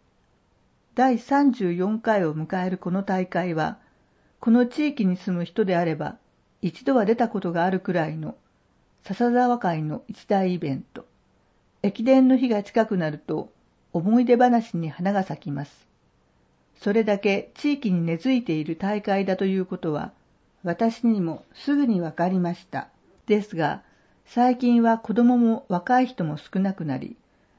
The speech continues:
集落単位でチームを作ることが難しくなっているということも感じます。集落単位でも大会としても、このままの状態で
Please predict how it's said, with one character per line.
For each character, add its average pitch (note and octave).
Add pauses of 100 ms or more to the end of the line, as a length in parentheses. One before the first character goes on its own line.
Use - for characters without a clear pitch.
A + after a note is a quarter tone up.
集 B3
落 C4
単 C4
位 G3
で E3
チ C4
ー -
ム G3+
を E3+
作 -
る A#3
こ F3
と D#3+
が D3+
難 G3
し -
く -
な A#3
っ A3+
て -
い D3
る C#3+ (320)
と A#3
い A3+
う A3
こ A3
と A#3
も F3
感 D#3
じ D#3
ま D3
す。 - (1080)
集 B3+
落 C4
単 C4
位 F#3+
で D#3+
も D#3 (200)
大 G#3
会 G#3
と G#3
し G3
て F#3
も、 D3 (460)
こ G#3+
の B3+
ま C#4
ま C#4+
の A3+
状 G#3
態 G3+
で F3+